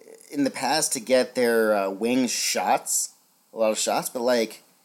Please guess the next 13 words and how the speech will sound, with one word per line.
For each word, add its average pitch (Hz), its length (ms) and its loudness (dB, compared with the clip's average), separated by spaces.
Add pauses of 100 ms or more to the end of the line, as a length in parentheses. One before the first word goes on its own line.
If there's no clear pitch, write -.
(300)
with 131 140 -8
these 220 180 -2
point 170 280 -2
guards, 208 260 0
they're 190 140 0
not 247 400 0
getting 170 300 4
much, 123 460 -2
and, 131 480 -2 (640)
I 139 40 -16
mean, 156 100 -4
<laughs> - 20 0
like, - 160 -2